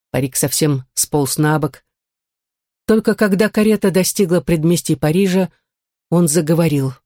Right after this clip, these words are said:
Наверняка появится вполне вразумительное объяснение случившегося, и будет доказано, что Рейнхард к этому совершенно не причастен. Видишь ли,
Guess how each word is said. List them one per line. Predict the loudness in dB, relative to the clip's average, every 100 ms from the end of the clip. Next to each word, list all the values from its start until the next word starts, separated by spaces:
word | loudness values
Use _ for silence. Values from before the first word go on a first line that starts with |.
| _ _ _ _ _ _ _ _ _ _ _ _ _ _
Наверняка | -2 0 2 0 2 0 2
появится | 0 2 0 0 -2
вполне | -2 0 2 2 2
вразумительное | 2 2 2 0 0 2 2
объяснение | 0 0 2 2 2 0
случившегося, | -2 -2 -2 -2 -2 0 -2 -4 _ _ _ _
и | -2
будет | 2 2
доказано, | 0 -2 0 2 2 2 0 -4 _ _ _ -8
что | -2 0
Рейнхард | 2 4 2 0 -6 -6
к | -4
этому | 0 0 0 -6 _ -8
совершенно | -2 0 2 2
не | 2 2
причастен. | 0 -2 -2 -2 -4 -4 -6 _ _ _ _ _ -8
Видишь | -4 -2
ли, | -2 -4